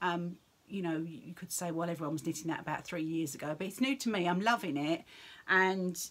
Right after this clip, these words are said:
I've had the enjoyment of the yarn sitting looking pretty in my stash for quite a while, but now is the time.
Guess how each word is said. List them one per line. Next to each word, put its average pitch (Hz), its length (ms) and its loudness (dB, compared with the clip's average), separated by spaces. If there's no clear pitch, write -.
I've 175 160 2
had 226 200 -2
the 196 120 0
enjoyment 185 400 0
of 170 180 -6
the 180 80 -6
yarn 170 280 2
sitting 170 420 -4
looking 165 240 -6
pretty 175 320 -6
in 165 80 -2
my 160 100 0
stash 247 400 2
for - 140 -4
quite 220 340 2
a - 60 -8
while, 214 520 2
but 208 160 4
now 208 220 4
is 190 100 0
the - 80 -6
time. 180 540 2